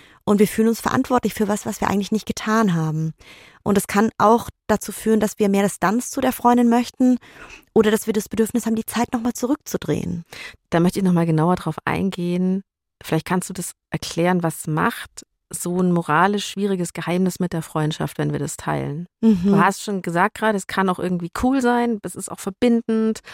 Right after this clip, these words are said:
Speaker 2: Wir sind die Gang Gang.
Speaker 1: Ja, also man muss sich bewusst machen, Leas Freundin hat ganz genau höchstwahrscheinlich abgewogen, dass sie es gerade Lea erzählt hat. Also wir Menschen wägen gerade bei diesen ganz heißen Geschichten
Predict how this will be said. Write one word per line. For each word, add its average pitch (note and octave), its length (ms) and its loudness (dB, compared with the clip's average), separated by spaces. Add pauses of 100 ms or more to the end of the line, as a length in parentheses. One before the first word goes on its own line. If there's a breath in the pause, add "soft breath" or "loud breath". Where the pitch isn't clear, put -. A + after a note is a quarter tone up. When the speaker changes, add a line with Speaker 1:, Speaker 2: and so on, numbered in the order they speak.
(560 loud breath)
Speaker 2:
Wir F3 160 4
sind F3+ 160 -4
die F#3+ 80 -4
Gang F#3 260 4
Gang. G#3 440 2 (340)
Speaker 1:
Ja, G3+ 300 4
also G3+ 460 0 (120)
man G3+ 220 4
muss A3+ 160 4
sich - 160 -6
bewusst G#3+ 400 -2
machen, A#3+ 380 0 (300)
Leas G#3 380 4
Freundin B3 600 2
hat - 160 -2
ganz D4 320 0
genau A#3 460 6
höchstwahrscheinlich A3 760 2
abgewogen, F3+ 800 0
dass G3 180 0
sie A3 60 -2
es - 80 -6
gerade G3+ 200 0
Lea F3+ 320 4
erzählt - 600 -6
hat. F#3+ 160 -10
Also G3+ 340 2 (380 loud breath)
wir G#3+ 120 6
Menschen B3 640 4 (380 soft breath)
wägen G#3 340 4
gerade D4 360 2
bei G3+ 120 4
diesen F#3 260 0
ganz A#3 300 2
heißen F3 300 -2
Geschichten F#3+ 600 -4